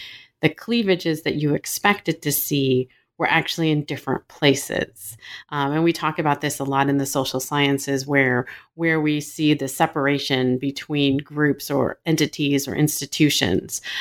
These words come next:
Um, and you expected to see this kind of national, subnational sort of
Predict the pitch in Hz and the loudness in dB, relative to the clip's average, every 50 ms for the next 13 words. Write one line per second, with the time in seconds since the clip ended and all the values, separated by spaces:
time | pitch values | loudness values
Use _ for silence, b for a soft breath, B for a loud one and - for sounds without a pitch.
0 | B B B - 151 151 143 143 135 - 156 160 160 180 214 240 208 160 - - | B B B -2 0 0 2 2 0 0 -2 0 0 2 2 2 2 2 0 -4
1 | - - - 208 202 202 - 156 143 135 - - 151 - - - 147 139 135 135 | -6 -2 0 0 0 2 2 0 0 0 0 -4 -6 -4 -2 0 2 2 2 2
2 | 139 135 - 143 135 - - - - 151 147 151 147 139 131 127 123 123 - - | 2 0 0 -2 -4 -4 -6 -4 -2 0 2 2 2 2 2 2 0 -2 -4 -2
3 | 147 143 143 135 131 131 131 - - 147 139 139 135 131 113 123 - - - - | -2 0 2 2 2 0 0 -2 -2 0 2 2 2 2 0 0 -2 -4 -4 -4
4 | - - 143 131 139 - 131 127 123 123 120 - - - 139 139 - - - - | 0 2 2 2 2 0 0 2 2 2 0 -2 -4 -2 0 0 2 0 0 -2
5 | - - 143 - 135 127 - - | -4 -4 -2 0 2 2 0 0